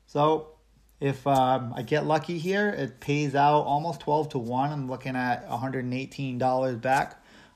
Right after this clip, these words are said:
on my, uh, ten dollar wager. So let's see what we can do. I got a bad feeling I'm probably gonna hit three out of four, but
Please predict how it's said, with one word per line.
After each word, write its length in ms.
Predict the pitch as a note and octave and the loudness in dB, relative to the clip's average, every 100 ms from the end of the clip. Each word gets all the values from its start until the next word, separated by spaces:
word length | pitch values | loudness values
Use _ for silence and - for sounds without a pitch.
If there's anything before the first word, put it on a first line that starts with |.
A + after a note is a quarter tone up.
| _ | _
on 240 | B2 A#2+ A#2 | -4 -4 -4
my, 380 | A#2 A#2 A2+ | -4 -4 -4
uh, 220 | A2+ A2 G#2+ | -2 -4 -4
ten 260 | C3+ C3+ | -6 -4
dollar 480 | B2 B2 C3 C3+ C#3 _ _ | -2 0 0 -2 -8 _ _
wager. 440 | C3+ D#3 D#3 G3 G3+ - _ _ _ _ _ _ - | -4 -2 -2 -4 -6 -14 _ _ _ _ _ _ -8
So 220 | A#2+ A#2+ | -4 -2
let's 240 | B2 B2 | -4 -4
see 120 | C#3+ | -2
what 120 | C3+ C3 | -2 -2
we 100 | C3 | -4
can 180 | B2+ | -4
do. 340 | A#2+ C#3+ F3+ F3+ | 0 2 2 0
I 180 | B2+ A#2 | -4 -4
got 260 | G#2+ C3 | -4 -4
a 160 | A2+ A2 - - | -4 -8 -10 0
bad 280 | C3+ C#3+ | 4 4
feeling 200 | D3 D3 | 2 0
I'm 140 | D3+ C#3+ | 0 0
probably 320 | D3 D3 D3 | 4 4 2
gonna 160 | C#3+ C#3 | 0 0
hit 160 | D3+ | 0
three 220 | D3 D3 | 2 2
out 100 | D#3 | 2
of 80 | D3+ | 0
four, 300 | D3+ E3 F#3+ | 0 0 0
but 440 | D#3 C3 B2+ B2 | 2 0 0 -4